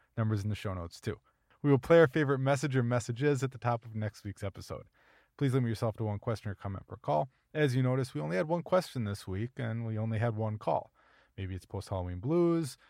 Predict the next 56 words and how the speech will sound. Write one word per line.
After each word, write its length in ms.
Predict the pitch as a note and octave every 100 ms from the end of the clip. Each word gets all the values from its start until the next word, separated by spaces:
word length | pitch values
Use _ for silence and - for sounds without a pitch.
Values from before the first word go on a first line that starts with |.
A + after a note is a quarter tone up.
| - - _ G#2
Maybe 180 | G2
it's 140 | G2+ -
the 60 |
fact 260 | - G2+ G2
that 60 | G#2
it 60 |
didn't 180 | G#2+ G#2+
even 120 | G2
occur 300 | F#2+ - A2
to 140 | G#2 A2
me 100 | G2+
to 80 |
play 180 | - A2
a 60 | G2
previous 420 | A#2 G#2+ G#2 -
message 320 | G#2+ - A2
that 140 | G#2 G2
we 100 | F#2
hadn't 200 | G2 G2+
run 200 | D#3 E3+
before. 680 | E3 - D3+ D3+ D3 C#3+ C3 _ _ _
I'm 120 | G2+
an 80 | G2
imperfect 400 | G#2 A#2 G#2+ G#2+
person. 500 | - G#2 - - G#2+ - _ _ _ _
So 200 | - A#2
don't 140 | A2 F3
be 60 | F3+
scared 260 | - E3+
to 60 | D3
call 260 | - B2+
in. 140 | B2 B2
We 100 | A#2
love 200 | A#2 A2
to 60 |
hear 140 | A2 A2+
from 220 | - G2
all 180 | E2+ E2
of 140 | -
you. 140 | A2 - _
And 240 | C3 A#2 G#2+
I 80 | G2+
promise 480 | - G#2+ G#2 G#2
that 180 | - F#2+
I'll 140 | F2+ -
keep 240 | - G#2+ -
them. 240 | F#2 E2+
So 320 | - G2+ F2
if 120 | E2+ -
this 160 | F#2+
happens 380 | F#2+ F2+ A2+ G2
<laughs> 20 |
again, 340 | G#2+ G2+ C#3 G2+
I'll 160 | F#2+ -
play 300 | - - B2 -
'em. 200 | G#2+